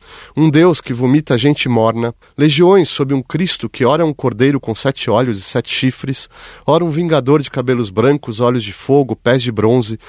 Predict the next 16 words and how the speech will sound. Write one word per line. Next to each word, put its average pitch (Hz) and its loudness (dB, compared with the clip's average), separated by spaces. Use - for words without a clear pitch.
e 123 0
a 127 4
boca 156 0
aberta 127 0
de 113 -6
onde 123 -4
salta 113 -2
uma 110 -2
espada. 82 -4
Que 240 0
diabos 180 2
é 127 4
esse - -2
caleidoscópio 127 0
de 101 -10
fantasmagorias? 113 -2